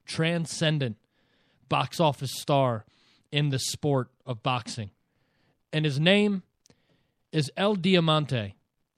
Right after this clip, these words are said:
Felix Verdejo. At five-foot-nine with a seventy-two inch reach, a large lightweight indeed.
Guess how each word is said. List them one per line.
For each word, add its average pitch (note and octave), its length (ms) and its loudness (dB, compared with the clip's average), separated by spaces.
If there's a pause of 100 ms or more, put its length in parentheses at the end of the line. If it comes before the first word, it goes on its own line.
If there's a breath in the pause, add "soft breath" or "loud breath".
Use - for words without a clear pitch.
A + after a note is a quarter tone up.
(120)
Felix G#3+ 540 0
Verdejo. C#3 640 2 (1080)
At B2 120 -4
five-foot-nine D#3+ 840 2
with D3 120 0
a B2+ 40 -2
seventy-two D#3+ 640 -2
inch C#3 160 -6
reach, C#3+ 460 -4 (1000)
a D3 80 2
large D#3+ 460 4
lightweight C#3+ 500 0
indeed. C3 640 0